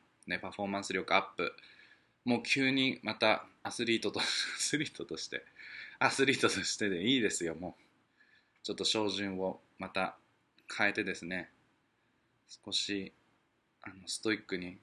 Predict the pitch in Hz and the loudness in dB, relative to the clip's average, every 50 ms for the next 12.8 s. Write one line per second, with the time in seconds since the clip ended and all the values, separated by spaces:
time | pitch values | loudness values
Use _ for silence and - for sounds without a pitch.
0 | _ - - 101 92 - 101 95 104 - - 101 98 98 95 - - _ _ 98 | _ -10 -6 -6 -4 -2 -2 -2 -2 -2 0 0 0 0 -2 -4 -8 _ _ -14
1 | 90 95 101 101 101 98 98 98 - - 101 95 95 - - - _ - - 123 | -10 -8 -6 -6 -4 -6 -6 -8 -8 -6 -4 -4 -4 -4 -8 -10 _ -8 -8 -8
2 | - - - 107 92 - - - 120 120 120 - - 107 98 92 87 85 - _ | -8 -8 -8 -8 -6 -4 0 2 2 2 2 -2 -6 -6 -4 -4 -6 -8 -12 _
3 | _ _ _ _ _ _ _ _ _ _ _ _ _ _ _ _ _ _ - - | _ _ _ _ _ _ _ _ _ _ _ _ _ _ _ _ _ _ -18 -14
4 | 113 107 98 - - 113 110 110 107 113 117 104 110 107 123 117 113 110 107 92 | -12 -12 -12 -8 -6 -4 -2 -2 0 0 0 0 0 2 2 0 0 0 -2 -4
5 | 95 87 80 80 80 85 92 - - _ _ _ _ - - _ _ _ _ _ | -4 -6 -6 -4 -4 -6 -6 -8 -10 _ _ _ _ -20 -20 _ _ _ _ _
6 | _ _ _ _ _ _ _ - - 104 127 127 120 135 131 120 - 147 143 143 | _ _ _ _ _ _ _ -6 -4 -2 0 0 2 2 0 2 4 4 4 6
7 | 127 104 - - 87 85 73 - - - - - - - 117 127 127 127 - - | 4 2 2 2 0 0 0 0 -2 -8 -8 -6 -2 2 2 2 2 0 -6 -14
8 | - _ _ - 117 123 127 117 110 - - 101 98 - 107 104 101 92 90 - | -20 _ _ -2 2 6 6 6 6 4 2 -4 0 2 2 2 2 2 -2 -4
9 | - 82 82 80 - - - - - - 95 104 104 104 98 - - 107 98 101 | -6 -8 -10 -10 -10 -14 -20 -20 -14 -8 -4 -2 -2 0 0 -2 -2 -4 -4 -4
10 | 107 98 92 92 87 78 82 85 - - 90 90 87 - - - 95 87 - 98 | -2 -2 -2 -4 -4 -6 -8 -8 -6 -6 -6 -6 -6 -6 -6 -6 -6 -6 -4 -4
11 | 95 90 - 87 87 87 - - 90 - - - - - - - - 160 170 185 | -4 -4 -4 -4 -6 -6 -6 -10 -14 -14 -14 -14 -16 -18 -12 -6 -4 2 4 6
12 | 180 180 185 196 180 151 113 107 - - 131 127 117 101 95 | 6 8 8 6 6 4 2 0 2 4 4 4 4 4 2